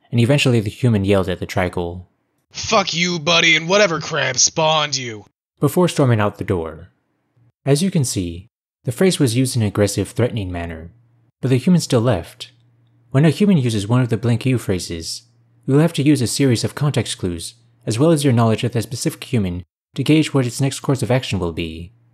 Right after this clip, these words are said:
Speaker 1: The slide changed again. This time it was a human, midway through charging a rather angry-looking monstrosity from their homeworld. The phrase, "Want a bet?" was written under it.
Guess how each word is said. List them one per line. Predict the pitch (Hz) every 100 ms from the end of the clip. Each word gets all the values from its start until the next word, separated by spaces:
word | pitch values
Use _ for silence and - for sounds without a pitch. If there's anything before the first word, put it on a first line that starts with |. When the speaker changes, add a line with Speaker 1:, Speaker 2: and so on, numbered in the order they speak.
| _ _ -
Speaker 1:
The |
slide | 123 156 143
changed | 113 104 -
again. | 95 87 82 82 _ _ _ -
This | 156
time | 160 147
it | 120
was | 110
a | 107
human, | 113 95 85 90 _ _ _
midway | 135 160 139
through | 131 127
charging | 117 127 113 110
a | 101
rather | 107 107 110
angry-looking | 117 120 107 104 107
monstrosity | 98 - 110 104 92
from | 92 98
their | 95
homeworld. | 98 98 87 85 82 82 - _ _ _ _ -
The | 107
phrase, | 113 101 90 85 - _ _ _ -
"Want | 113 113
a |
bet?" | 95 104 120 - - _ _ _ -
was | 107
written | 107 101 107
under | 107 90 85
it. | 90 -